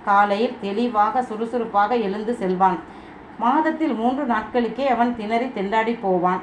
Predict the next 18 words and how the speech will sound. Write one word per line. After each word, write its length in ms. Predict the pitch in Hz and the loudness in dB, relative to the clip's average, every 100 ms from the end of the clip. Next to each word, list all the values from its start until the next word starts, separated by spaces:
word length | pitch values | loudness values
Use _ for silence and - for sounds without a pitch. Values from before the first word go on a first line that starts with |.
| - - - | -8 -18 -2
தாமரை 500 | 208 226 254 269 226 | 2 4 4 2 0
எத்தனையோ 480 | 190 - 254 269 302 | -6 -4 -4 0 2
முறை 280 | 302 226 220 | 2 2 0
சண்டை 280 | 196 196 262 | -2 -2 -2
போட்டிருக்கிறாள். 760 | 226 220 196 185 196 190 180 - - - | -2 -4 -6 -4 0 2 2 0 -16 -4
கணவன் 380 | 202 202 226 233 | 0 2 4 2
மனைவி 360 | 208 202 220 233 | 2 -2 0 -2
உறவு 420 | 196 220 233 247 | 0 -2 0 -2
என்பது 400 | 202 208 220 226 220 | -2 -4 -2 -2 -4
காதலால், 680 | 208 214 254 254 214 214 214 - | -4 2 4 4 4 4 2 -2
பரிவால், 560 | 208 226 254 214 214 220 | 0 0 0 4 4 4
அன்பால் 540 | - 202 247 254 269 277 - - - | -2 -2 2 4 4 4 -6 -18 -6
பகிர்ந்து 440 | 214 233 247 247 | 2 2 4 0
கொள்ளும் 360 | 208 202 240 233 | 0 2 2 2
உணர்வு, 420 | 196 208 208 170 - - - | 2 0 0 -6 -8 -18 0
வெறும் 340 | 214 240 285 269 - - - | 4 4 2 0 -8 -18 -10
தூக்கத்திற்கானது 920 | - 320 302 285 240 196 214 202 214 220 | -2 0 0 0 -2 2 2 2 0 0
இல்லை. 280 | 185 208 214 | 0 0 -2